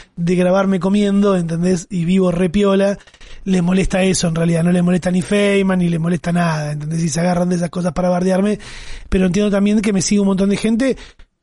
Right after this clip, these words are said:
porque soy una persona pública, ¿entendés? Y quieren aprovechar para tirar una piedra por ahí y la tiran cuando, eh, tiro eso, ¿entendés? Que no podés defender, discutirle el número de los desaparecidos en la dictadura militar en Argentina. Además, ¿qué esperás, boludo? Que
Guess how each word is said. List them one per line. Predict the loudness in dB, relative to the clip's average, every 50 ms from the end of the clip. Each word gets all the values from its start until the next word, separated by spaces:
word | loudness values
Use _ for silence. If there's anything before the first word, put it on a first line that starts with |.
| _ _ _ -2
porque | 0 0 0 0 0 -2 -2
soy | 0 0 2 2
una | 2 0
persona | 0 0 2 2 2 2
pública, | 2 2 2 2 2 0 0 0
¿entendés? | -2 0 0 2 2 2 0 -2 -6
Y | -6 -2
quieren | 0 0 2 2
aprovechar | 0 2 2 0 0 0 0 0
para | 0 0 0 0
tirar | 0 0 2 2 2
una | 2 0 0 0
piedra | 0 2 2 2 2 2
por | 2 2 2
ahí | 2 2 2 2 2 0
y | 0 0
la | 0 0 0
tiran | 0 0 2 2 0 0
cuando, | 0 0 0 0 0 -2 -2 -2 -4 -6 -6 -10 -14 -20 -20 _ -20 _ -10 -6
eh, | -6 -4 -2
tiro | -2 0 0 2 2
eso, | 0 0 -2 -4 -6 -6 -10 -10 _ _ _
¿entendés? | -12 -10 -8 -6 -6 -4
Que | -2 0
no | 0 0 2
podés | 2 2 2 2 2
defender, | 0 -2 -2 0 0 0 0 0 0 0
discutirle | -2 -2 0 -2 -2 0 0 0 0 2 2 2
el | 2 2
número | 2 4 2 2 2 0
de | 0 0
los | -2 -2 -2 -2 -2 -4 -4 -6 -10 -14 -14 _ -20 _ _ _ _ _ _ _
desaparecidos | -4 -2 -2 -2 -2 -2 -2 -2 -2 -2 0 0 0 0 0 0
en | 0
la | 0 0
dictadura | -2 -2 0 0 0 2 2 2 2
militar | 2 0 0 0 -2 -2
en | -2
Argentina. | -4 -2 -2 -4 -4 -2 -2 -4 -2 -2
Además, | 0 0 0 -2 -2
¿qué | -2 -6
esperás, | -4 -2 -2 -2 -2 -4 -4
boludo? | -4 -2 -2 -2 -2 -2 -4
Que | -6 -10 -12